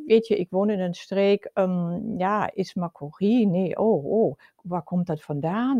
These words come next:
Dat is, eh, eh, nee, dat is, eh, heel mysterieus,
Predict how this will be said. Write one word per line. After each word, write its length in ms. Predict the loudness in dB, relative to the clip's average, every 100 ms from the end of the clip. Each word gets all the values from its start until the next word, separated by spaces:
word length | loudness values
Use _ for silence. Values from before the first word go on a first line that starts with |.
| -2
Dat 180 | -4 -6
is, 200 | -12 -8
eh, 180 | -8 -8 -10 -20 -20 _
eh, 300 | -8 -6 -6
nee, 380 | -4 2 4 4
dat 160 | 2
is, 260 | -2 -6 -4
eh, 80 | -2
heel 420 | 0 2 4 4
mysterieus, 920 | 2 0 -2 0 4 6 8 6 6